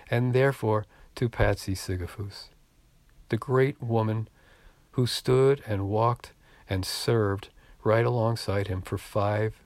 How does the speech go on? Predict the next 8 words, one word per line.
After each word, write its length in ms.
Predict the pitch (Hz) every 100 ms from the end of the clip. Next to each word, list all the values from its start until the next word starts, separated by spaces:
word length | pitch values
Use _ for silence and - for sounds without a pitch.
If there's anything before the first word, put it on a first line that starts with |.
| _
decades. 580 | - 85 - 85 90 - - _ _ _ _ _ _ _ _ _ - _ _ _ - - - - -
I, 160 | 117 123
for 160 | -
one, 180 | 120 113
am 80 | 98
celebrating 640 | - 117 117 113 110 107
her 160 | 98 110
today, 440 | - 98 101 110